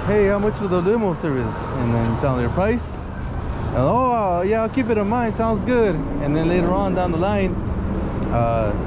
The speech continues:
they have an event coming, and they're like, "Oh yeah, yeah, I wanna, I wanna rent your limo. How much?" Uh, we pick 'em up, we drop 'em off.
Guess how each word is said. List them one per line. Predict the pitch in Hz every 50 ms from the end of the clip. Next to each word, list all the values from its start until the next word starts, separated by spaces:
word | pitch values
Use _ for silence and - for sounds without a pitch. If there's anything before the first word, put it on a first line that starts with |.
| -
they | - 139
have | 151 170 165 160
an | 147
event | 143 135 165 180 175 - -
coming, | 202 202 190 190 185 180 180 175
and | - 302 302 - - - - - - - - - 330 330 330 - -
they're | 240 247
like, | 240 - 151 196 254
"Oh | 277 277
yeah, | 277 285 285 277 269 269
yeah, | 285 269 254 247
I |
wanna, | 240 240 240 233 214 185 180 190
I |
wanna | 196 202 214 220 214
rent | 202 214 220 208
your | 196
limo. | 196 214 233 226 208 190 165
How | 170 185 185
much?" | 196 214 202 170 - - - - - - - - - - - - - - - - - - -
Uh, | 139 139 135 131 - - 117 120 123 147 - - -
we | 160 175
pick | - 208 196 156
'em | 156 170 165 180
up, | 202 214 220 220 220 165
we | 160 175
drop | 160 160 190 180 165
'em | 165 165 170
off. | 196 208 214 214 214